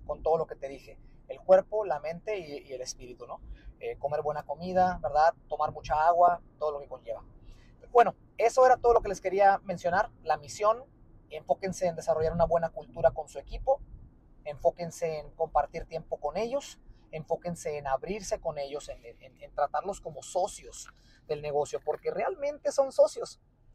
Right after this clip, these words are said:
Son socios en el aspecto, lo único que cambia es el título, ¿no? Ellos, si no fuera por ellos, tu negocio no cam-, no caminaría de la manera en la cual camina. Entonces,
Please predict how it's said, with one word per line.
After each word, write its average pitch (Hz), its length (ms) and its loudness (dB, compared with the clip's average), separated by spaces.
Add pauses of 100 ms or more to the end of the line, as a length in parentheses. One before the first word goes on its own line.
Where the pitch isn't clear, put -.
(180)
Son 226 220 -8
socios 226 420 0
en 202 80 -2
el 180 80 -2
aspecto, 180 540 -2
lo 165 80 -4
único 196 240 -2
que - 100 -16
cambia 185 320 0
es 175 60 -6
el 180 120 -8
título, 180 380 -6
¿no? 156 160 -12 (480)
Ellos, 175 260 -2
si 165 100 -8
no 170 100 -2
fuera 202 220 6
por 185 180 4
ellos, 214 260 0
tu 202 100 -8
negocio 175 360 0
no 170 120 -4
cam-, 160 280 -2
no 170 160 -2
caminaría 160 420 -2
de 160 60 4
la 151 80 2
manera 143 200 -8
en 151 40 -8
la 139 100 -4
cual 139 220 -2
camina. 120 340 -8
Entonces, 139 420 -12